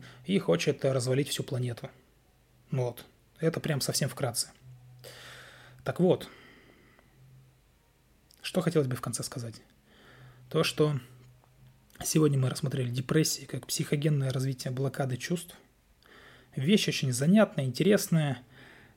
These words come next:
Я думаю, я рассказал доступно и понятно. Да, такая задача у меня стоит. С вами была Фрейдзона. Любите психологию,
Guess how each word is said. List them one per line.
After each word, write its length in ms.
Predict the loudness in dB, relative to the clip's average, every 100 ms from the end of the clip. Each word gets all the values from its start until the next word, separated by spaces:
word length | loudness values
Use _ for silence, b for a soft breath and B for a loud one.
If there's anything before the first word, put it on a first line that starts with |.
| -6
Я 280 | 0 4 6
думаю, 580 | 6 4 4 2 -2 -6 _ _ _ _ -4
я 280 | 0 2
рассказал 520 | 2 0 -2 -2 -2 -2
доступно 640 | -2 0 -2 0 0 -2
и 60 | -4
понятно. 720 | -2 2 2 2 0 -2 -6 B B B B B B _ -10
Да, 760 | -8 -6 -6 -6 -6 -8 -10 -8
такая 240 | 0 2
задача 340 | 2 0 0 -2
у 40 |
меня 120 | -2
стоит. 420 | -2 -2 -2 -4 -8 -20 -20 B B B B B B B _ _ _ _ _ _ _ _ _ -20 _ _ _ _ -10
С 100 | 4
вами 160 | 6 8
была 160 | 8
Фрейдзона. 580 | 6 4 4 4 2 -2 -12 -20 _ _ -6
Любите 320 | 0 0 0
психологию, 600 | -2 -2 2 2 2 -2